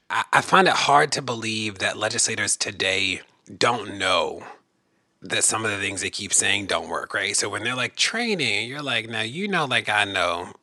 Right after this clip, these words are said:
training is not." Do you think that people are just afraid of the political power of, of the unions or something? I don't know. Like, what's, or do you, or do you, I don't know. Or do you not know either?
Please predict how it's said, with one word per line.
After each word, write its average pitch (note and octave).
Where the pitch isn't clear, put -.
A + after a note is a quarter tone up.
training A#2
is G2+
not." G#2+
Do D#3
you F#3+
think B3+
that A#3+
people G#3
are E3+
just C#3+
afraid C#3+
of B2
the A#2+
political A#2
power C#3+
of, C3+
of C#3
the C#3+
unions D#3
or D3+
something? E3+
I G3
don't A#3
know. G#3+
Like, C#3+
what's, G3+
or F3
do D3+
you, F#3
or D#3+
do D#3
you, F3
I D#3
don't E3+
know. G2+
Or G2
do B2+
you -
not C3
know B2
either? D#2+